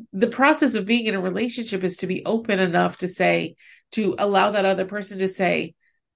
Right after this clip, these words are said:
"Okay, I, I did not, that, you know, that, that's not how the energy that I wanted to come across, or that's not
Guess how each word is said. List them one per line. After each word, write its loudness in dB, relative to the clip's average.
"Okay, 0
I, -2
I 2
did -2
not, -2
that, -2
you -6
know, 2
that, -2
that's -4
not -6
how 0
the -6
energy 0
that 4
I 4
wanted -4
to -8
come -10
across, 4
or 0
that's 0
not 0